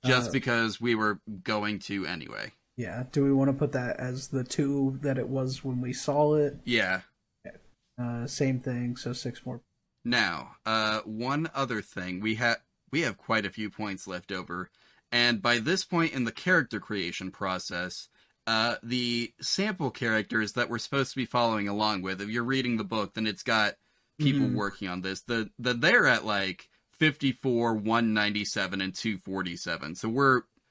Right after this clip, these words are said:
Speaker 1: we've got a lot of points left over. We might need to backtrack to this point, but for now, I say we move on to step nine.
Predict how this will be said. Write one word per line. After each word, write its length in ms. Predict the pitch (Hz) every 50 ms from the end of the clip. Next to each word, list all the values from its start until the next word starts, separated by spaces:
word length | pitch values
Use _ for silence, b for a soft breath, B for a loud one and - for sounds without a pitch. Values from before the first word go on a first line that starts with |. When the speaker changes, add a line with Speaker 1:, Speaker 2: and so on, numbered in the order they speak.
| _ _ _
Speaker 1:
we've 180 | - 143 175 170
got 240 | 170 151 123 - -
a 80 | - 117
lot 360 | 107 101 110 110 110 107 101
of 120 | 101 - -
points 300 | 107 101 95 90 - -
left 220 | 101 90 - -
over. 200 | 113 87 - 90
We 120 | 95 101
might 240 | 110 123 127 127 -
need 180 | 123 123 110 -
to 60 | 110
backtrack 640 | 101 90 98 98 98 92 - - 104 98 87 87 -
to 100 | - 98
this 200 | 95 92 - -
point, 280 | - 101 95 87 69
but 140 | 101 110 -
for 100 | - 117 120
now, 320 | 127 147 165 180 196 180
I 100 | 160 143
say 260 | - - - 139 131
we 140 | 123 127 123
move 260 | 117 117 120 120 107
on 240 | 107 101 104 107 101
to 60 | 104
step 360 | - - - - 107 92 - -
nine. 580 | 107 107 104 104 98 90 73 60 53 52 -